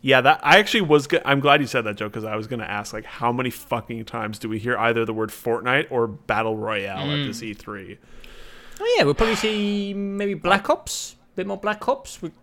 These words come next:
Speaker 2: Which I
Speaker 1: Oh, yeah, that'll, that'll probably be at Sony.
Speaker 2: Yeah,
Speaker 1: I would
Speaker 2: sure.
Speaker 1: bet that would
Speaker 2: I'd
Speaker 1: be
Speaker 2: like to
Speaker 1: there,
Speaker 2: see the
Speaker 1: yeah.
Speaker 2: V R mode. I'm interested
Speaker 1: Yeah.
Speaker 2: in what the first triple A,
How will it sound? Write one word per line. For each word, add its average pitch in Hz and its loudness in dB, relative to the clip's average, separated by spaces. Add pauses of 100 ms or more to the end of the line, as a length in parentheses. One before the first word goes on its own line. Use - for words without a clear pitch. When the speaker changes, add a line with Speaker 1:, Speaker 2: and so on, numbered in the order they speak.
(120)
Speaker 2:
Which 151 -4
I 170 8
Speaker 1:
Oh, 220 10
yeah, 240 6
that'll, 196 6 (140)
that'll 381 4
probably 107 4
be 101 -4
at 101 -8
Sony. 107 -8
Speaker 2:
Yeah, 359 -8 (280)
Speaker 1:
I 175 -2
would 254 -4
Speaker 2:
sure. - -12
Speaker 1:
bet 117 -2
that 107 -6
would 139 -4
Speaker 2:
I'd 202 -4
Speaker 1:
be - -2
Speaker 2:
like 214 -6
to 196 -10
Speaker 1:
there, - -8
Speaker 2:
see 202 2
the 170 -2
Speaker 1:
yeah. - -6
Speaker 2:
V 185 4
R 175 6
mode. 190 -2 (180)
I'm 170 -8
interested 170 -2
Speaker 1:
Yeah. 165 4
Speaker 2:
in 160 -4
what 165 -2
the - -8
first - 0
triple 190 4
A, 180 2